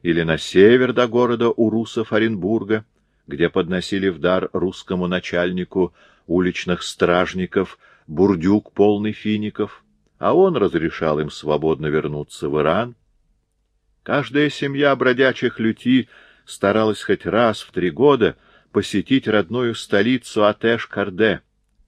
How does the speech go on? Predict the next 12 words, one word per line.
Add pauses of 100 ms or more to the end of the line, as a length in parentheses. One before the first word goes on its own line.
(400)
коснуться
рукой (440)
платья
своей
мудрой
правительницы (580)
и
рассказать
ей (220)
все
последние
события.